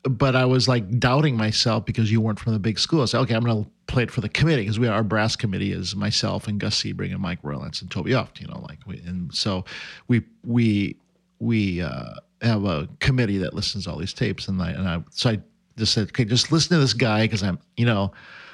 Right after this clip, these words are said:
like, I don't get it. I don't get how he can be so good, you know? And so they listen, they're all like, "Oh yeah, he's like, we gotta have him." And so then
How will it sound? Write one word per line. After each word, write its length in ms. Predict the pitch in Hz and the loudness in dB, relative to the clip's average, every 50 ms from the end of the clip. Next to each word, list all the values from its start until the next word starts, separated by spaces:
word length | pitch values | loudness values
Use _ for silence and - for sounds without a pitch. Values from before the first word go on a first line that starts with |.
| - - _ _ | -20 -20 _ _
like, 160 | 117 113 104 107 | 0 2 4 4
I 60 | 117 | 4
don't 160 | 127 131 110 | 4 4 4
get 180 | 123 127 110 85 | 2 2 2 0
it. 180 | - - - _ - | -4 -8 -8 _ 0
I 40 | 127 | 2
don't 140 | 139 135 113 | 2 4 2
get 120 | 135 127 | 2 2
how 140 | 104 120 117 | 4 4 2
he 60 | 120 117 | 2 2
can 100 | 113 104 | 2 0
be 120 | 98 101 | 2 2
so 220 | - - - 113 110 | 2 4 4 2 2
good, 320 | 92 107 107 90 78 - - | 2 2 0 0 0 -2 -2
you 80 | 104 107 | -2 0
know? 220 | 104 104 101 104 | 0 2 2 2
And 180 | 104 101 104 98 | 2 2 0 2
so 220 | - - 117 113 | 2 2 2 2
they 140 | 104 107 107 | 2 2 2
listen, 340 | 104 110 113 - - 104 101 | 2 2 2 0 0 0 0
they're 140 | 92 98 | 0 0
all 100 | 95 95 95 | 0 0 0
like, 180 | 82 80 82 | -2 -2 -4
"Oh 180 | 95 98 98 80 | -4 -4 -4 -4
yeah, 280 | 73 76 78 78 - - | -4 -6 -6 -8 -8 -6
he's 300 | - 92 90 - - - - - | -6 -6 -6 -6 -8 -8 -10 -12
like, 160 | - - - - _ 95 | -12 -12 -12 -14 _ -6
we 140 | 101 98 87 | -6 -4 -4
gotta 160 | 80 78 80 | -2 -4 -4
have 240 | - 101 98 - 87 | -4 -2 -2 -2 -2
him." 120 | 98 87 - | -2 -2 -2
And 100 | - 123 | 0 2
so 160 | - - 147 | 4 4 4
then 280 | 135 147 151 156 147 | 4 4 4 2 2